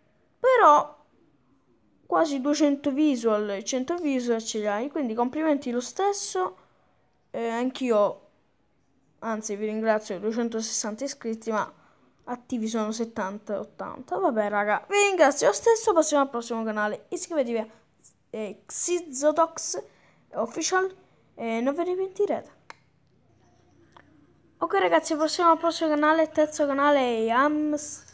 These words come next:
eh, s-, Just Stampy. Eh, spero che si pronuncia così.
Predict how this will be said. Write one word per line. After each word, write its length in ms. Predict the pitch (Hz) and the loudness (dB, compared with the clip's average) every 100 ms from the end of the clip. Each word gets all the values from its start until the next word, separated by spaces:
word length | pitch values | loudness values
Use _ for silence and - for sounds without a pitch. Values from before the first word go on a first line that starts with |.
| _ _ - - - - | _ _ -20 -20 -20 -10
eh, 280 | - 240 233 | -2 2 2
s-, 280 | 233 - - | 0 -6 -12
Just 580 | - 233 247 302 - - | -10 -4 2 2 2 -6
Stampy. 640 | - 269 233 226 269 302 359 - - _ _ _ _ _ - _ _ _ _ - | 0 2 2 -4 -2 -2 -4 -10 -20 _ _ _ _ _ -20 _ _ _ _ -6
Eh, 520 | 226 220 214 214 214 | -2 0 0 -2 -4
spero 220 | 220 240 | -6 -2
che 100 | 220 | -2
si 140 | 226 233 | -2 -4
pronuncia 360 | 220 247 254 | -2 -2 -2
così. 440 | 214 220 220 220 | -4 -4 -4 -4